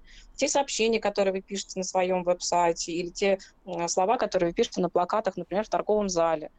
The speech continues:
да, содержание каких-то иных ваших маркетинговых материалов, а, ваше общение, сообщения в соцсетях, даже манера общения между сотрудниками и клиентами,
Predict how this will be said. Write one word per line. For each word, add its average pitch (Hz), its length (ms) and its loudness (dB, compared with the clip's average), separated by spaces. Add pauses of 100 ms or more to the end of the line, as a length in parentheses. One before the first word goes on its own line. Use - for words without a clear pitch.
(180)
да, 196 160 2
содержание 262 480 -2
каких-то 240 380 -4
иных 220 340 4
ваших 190 320 0
маркетинговых 175 720 -4
материалов, 175 580 0 (420)
а, 175 200 -10
ваше 247 260 -4
общение, 247 440 -6
сообщения 196 540 0
в 202 60 -2
соцсетях, 175 720 0 (280)
даже 240 180 0
манера 254 340 0
общения 226 440 0
между 180 220 -4
сотрудниками 247 680 2
и - 20 2
клиентами, 170 800 -2